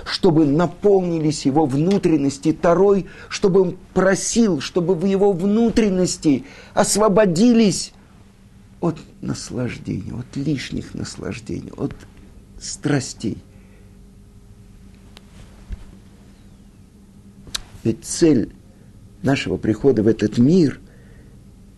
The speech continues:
это достижение гармонии, цельности. А это произойдет только, когда мы прилепимся, соединимся с Творцом,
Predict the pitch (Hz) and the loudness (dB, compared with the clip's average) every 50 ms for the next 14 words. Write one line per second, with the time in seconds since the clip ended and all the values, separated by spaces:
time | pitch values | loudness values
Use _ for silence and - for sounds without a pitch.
0 | - - - - - - - - - - - - - - - - - - - - | -20 -20 -20 -20 -20 -20 -20 -20 -20 -20 -20 -20 -20 -20 -20 -20 -20 -10 -10 -8
1 | - - 117 - - 123 - - - 101 101 104 113 143 151 131 131 131 120 107 | -4 -4 -4 -4 -4 -6 -8 -4 -2 0 0 2 2 2 2 2 2 2 0 0
2 | - - - - - - - - - - - - - - - - - - - - | -4 -8 -12 -20 -20 -20 -20 -20 -20 -20 -20 -20 -20 -20 -20 -20 -20 -20 -20 -20
3 | - - - 117 123 127 127 117 110 101 - - - - - - - - - - | -20 -10 -4 -2 0 0 0 0 -2 -2 -4 -6 -8 -10 -14 -18 -20 -20 -20 -20
4 | - - - - - 156 147 135 - - - - - - - - - - - - | -20 -12 -8 -2 2 2 2 2 2 0 -4 -6 -12 -14 -18 -20 -20 -20 -20 -20
5 | - - - - - - - - - - - - - - - - - - - - | -20 -20 -20 -20 -20 -20 -20 -20 -20 -20 -20 -20 -20 -20 -20 -20 -20 -20 -20 -20
6 | - - - - - - - - 151 156 - - - - 127 117 117 113 123 117 | -20 -20 -20 -20 -12 -2 0 2 2 2 2 -2 -2 2 2 2 2 4 4 2
7 | 113 113 147 160 151 147 - - - - 185 190 180 156 - 147 120 - - 127 | 2 4 4 2 2 2 -2 -4 0 2 4 4 4 2 0 -2 -2 0 0 0
8 | 107 107 117 107 131 143 143 131 135 156 180 165 131 - - - - - - - | 2 2 2 2 2 2 2 2 2 2 2 2 0 -2 -6 -14 -20 -20 -20 -20
9 | - - - - - - - - - - - - - - - 156 156 151 139 143 | -20 -20 -20 -20 -20 -20 -20 -20 -20 -20 -20 -20 -20 -4 0 2 4 4 4 6
10 | 139 143 135 131 - 104 98 104 95 - - - - - - - - - - - | 4 4 2 2 -2 -8 -10 -10 -10 -12 -14 -16 -18 -20 -20 -20 -20 -16 -10 -8
11 | - - 139 123 123 - 143 139 131 156 170 156 143 - - 110 104 - - - | 0 2 2 2 4 4 4 4 4 4 2 2 2 0 -2 -4 -4 -6 -8 -6
12 | 87 85 87 85 - - - - | -6 -6 -6 -8 -10 -12 -12 -12